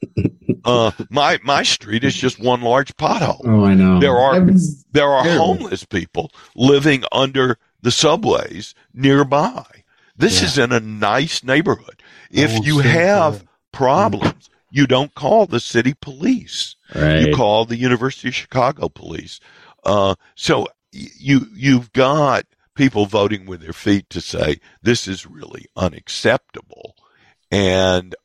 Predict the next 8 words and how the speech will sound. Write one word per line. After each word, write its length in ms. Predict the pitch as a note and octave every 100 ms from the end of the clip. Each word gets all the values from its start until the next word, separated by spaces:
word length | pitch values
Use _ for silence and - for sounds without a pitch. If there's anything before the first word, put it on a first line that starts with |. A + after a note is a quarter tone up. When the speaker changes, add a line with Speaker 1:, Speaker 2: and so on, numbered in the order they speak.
| F#2+
Speaker 2:
um, 420 | F#2 F2+ F#2 F2 _ _ _ _ _ -
and, 540 | G#2+ G2 G2+ G2 F#2 _ -
uh, 240 | G2+ C#2+ -
I 160 | - C3+
don't 280 | C3+ C#3 - _ _ _
really 480 | G#2+ C3 D#3 D#3+ B2
understand, 1120 | G#2 A2+ F#2 - - G2 F#2+ E2 - - _ _ _ _ - _ -
uh, 360 | F#2+ E2+ -